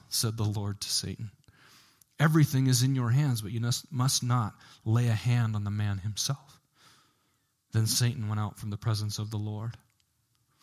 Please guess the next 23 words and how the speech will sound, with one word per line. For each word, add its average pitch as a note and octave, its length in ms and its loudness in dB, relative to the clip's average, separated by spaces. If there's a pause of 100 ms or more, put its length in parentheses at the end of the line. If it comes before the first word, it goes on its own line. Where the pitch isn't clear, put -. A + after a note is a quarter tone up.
(1200)
Does A2+ 80 -12
that A2+ 100 -8
challenge A#2+ 420 0
your A#2+ 80 0
theology? D3 600 -6 (2500)
I C#3+ 120 8
wonder C#3+ 440 6
if C3 160 2
we D3 200 6
are D3 80 4
being B2 320 2
challenged. A2 680 0 (2000)
In D#3 140 8
the D#3+ 80 10
midst E3 580 8
of C3+ 180 4
the C#3 80 8
pressure, - 720 2 (360)
would B2+ 280 2
we D#3 300 6
abandon D3+ 720 4
God's C#3+ 420 0
ways D#3 580 -6